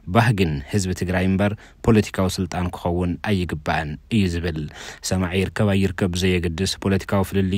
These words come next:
ብስልጡን ዲሞክራሲያዊ ተጻዋራይነት ብግልጽነት ተሓታትነት ክተሓዝ ይግባእ ዝበለት በዓል ሞያ ስልጡን ማለት ድማ ሓይለ መልጢ ምውጋድ ማለት እዩ ክብል መፍትሒ ንስጋኣታቱ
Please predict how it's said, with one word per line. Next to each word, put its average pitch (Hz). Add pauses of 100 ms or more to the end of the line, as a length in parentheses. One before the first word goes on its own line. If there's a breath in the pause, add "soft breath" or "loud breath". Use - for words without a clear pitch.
ብስልጡን 104
ዲሞክራሲያዊ 98
ተጻዋራይነት 92 (280 loud breath)
ብግልጽነት 98
ተሓታትነት 95
ክተሓዝ -
ይግባእ 90
ዝበለት 92
በዓል 90
ሞያ 92 (360 loud breath)
ስልጡን 113
ማለት 98
ድማ 101
ሓይለ 101
መልጢ 95
ምውጋድ 85 (140)
ማለት 90
እዩ 82
ክብል 90 (280 loud breath)
መፍትሒ 101
ንስጋኣታቱ 85